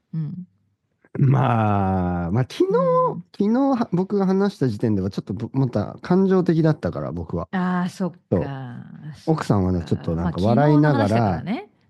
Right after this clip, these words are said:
Speaker 1: うん。
Speaker 2: 慰めながら、
Speaker 1: <laughs>
Speaker 2: そう。
Speaker 1: そっか。仕方がないよって。
Speaker 2: そう。
Speaker 1: うん。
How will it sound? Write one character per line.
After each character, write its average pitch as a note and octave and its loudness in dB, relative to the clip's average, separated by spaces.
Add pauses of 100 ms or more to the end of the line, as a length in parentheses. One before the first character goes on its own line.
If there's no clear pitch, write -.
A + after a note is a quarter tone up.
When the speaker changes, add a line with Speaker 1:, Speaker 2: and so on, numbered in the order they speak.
Speaker 1:
う F3+ -6
ん。 E3+ -4
Speaker 2:
慰 G#2+ 0
め A2+ 2
な A2 0
が F2+ -4
ら、 F2 -6 (280)
Speaker 1:
<laughs> G3+ -2
Speaker 2:
そ E2+ -2
う。 - -20 (520)
Speaker 1:
そ - -12
っ - -12
か。 - -20 (160)
仕 - -20
方 F#3 0
が D#3+ 2
な G#3 2
い A#3+ 0
よ D#3+ -2
っ C#3+ -12
て。 G#3+ -8 (420)
Speaker 2:
そ D#3 -4
う。 - -2
Speaker 1:
う - -
ん。 C#3+ -2